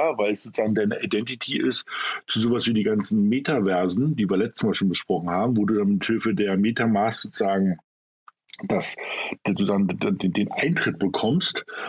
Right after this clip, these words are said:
und dann siehst du, was für, ähm, was für eine Macht das auf einmal darstellt. Und wir hatten ja letztes Mal auch schon drüber gesprochen, dass der MetaMask auch so riesengroße Whopping-Finanzierungsrunden gemacht hat. Dann wird dann immer klarer, warum, natürlich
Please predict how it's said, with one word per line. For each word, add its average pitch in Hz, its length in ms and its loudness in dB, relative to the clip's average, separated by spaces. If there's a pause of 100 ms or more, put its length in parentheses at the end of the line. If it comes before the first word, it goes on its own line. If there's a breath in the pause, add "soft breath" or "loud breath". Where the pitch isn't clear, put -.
(140)
und - 100 -2
dann 113 120 4
siehst 139 380 0
du, 151 120 2
was - 200 0
für, 110 680 0
ähm, 104 180 0
was 107 220 -2
für - 120 0
eine 101 140 4
Macht 110 340 0
das 117 120 0
auf 101 100 -2
einmal 95 280 2
darstellt. 85 540 0
Und 90 120 0
wir 95 80 2
hatten 101 160 -2
ja 101 80 2
letztes - 280 -2
Mal 127 80 2
auch 135 80 0
schon - 160 0
drüber 113 180 2
gesprochen, 113 480 0 (380 loud breath)
dass 110 240 -2
der 101 280 2
MetaMask 113 800 2 (380 loud breath)
auch 104 160 -2
so 95 360 4
riesengroße 110 920 2
Whopping-Finanzierungsrunden 101 1080 2
gemacht 85 300 0
hat. 123 140 -2
Dann 101 140 0
wird 110 120 0
dann 104 120 -2
immer 113 220 0
klarer, 107 520 -2
warum, 104 380 0
natürlich 101 500 0